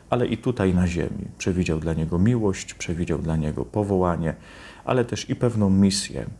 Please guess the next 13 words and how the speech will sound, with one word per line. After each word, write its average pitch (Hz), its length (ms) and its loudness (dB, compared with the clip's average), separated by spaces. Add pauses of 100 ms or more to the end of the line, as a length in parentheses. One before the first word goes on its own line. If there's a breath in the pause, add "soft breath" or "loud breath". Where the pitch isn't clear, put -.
(260)
żeby 90 260 0
tutaj, 90 420 -2
doświadczając 87 800 -2
już - 140 -8
na 85 120 -2
ziemi 80 280 0
Boga, 92 360 0 (380 loud breath)
mógł 120 420 4
o 107 80 0
tym 87 240 0
Bogu 78 240 -2
wszystkim - 600 -8 (240)
opowiadać. 82 880 -6